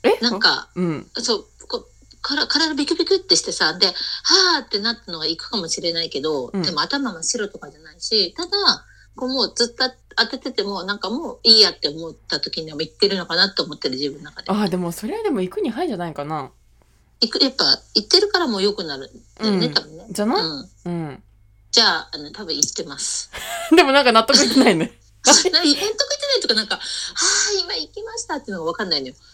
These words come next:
Speaker 2: なんか、
Speaker 1: それ多分言ってるよ。
Speaker 2: そっか。なんかこうさ、よく分かりやすくビクビクってなって、はーってこれ行くじゃん。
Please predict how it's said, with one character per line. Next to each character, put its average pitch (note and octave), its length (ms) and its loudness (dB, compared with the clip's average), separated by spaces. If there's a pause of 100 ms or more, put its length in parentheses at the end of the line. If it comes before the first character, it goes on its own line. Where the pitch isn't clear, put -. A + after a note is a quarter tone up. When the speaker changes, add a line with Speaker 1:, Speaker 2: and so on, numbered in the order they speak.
(540)
Speaker 2:
な G#3+ 80 0
ん G3 60 -4
か、 - 180 -2
Speaker 1:
そ F#4 100 -2
れ A4+ 120 4
多 A#4 80 4
分 D#4+ 100 2
言 F3+ 80 2
っ - 40 -10
て A3 140 -2
る F3+ 80 -2
よ。 - 140 -4 (920)
Speaker 2:
そ - 180 0
っ - 60 -18
か。 - 320 -4
な G3 60 -2
ん F#3+ 60 -2
か - 60 -20
こ G#3 80 -2
う G#3+ 60 -2
さ、 G3+ 140 0
よ D#4+ 160 0
く A3+ 100 0
分 G3 100 4
か C4 100 -2
り C4+ 60 -2
や C#4 60 -4
す - 60 -10
く G#3+ 80 -14
ビ C4+ 100 -8
ク D#4+ 100 -6
ビ D#4 100 -6
ク E4 80 -6
っ D4 40 -4
て - 60 -10
な A#3 60 -4
っ A3+ 40 -6
て、 A#3 100 -18
は D4 600 0
ー A3 40 -2
っ - 40 -18
て G3+ 120 2
こ B3+ 100 -2
れ B3 60 0
行 F#3+ 140 -4
く G#3 120 0
じ - 80 -2
ゃ - 20 -8
ん。 - 40 -16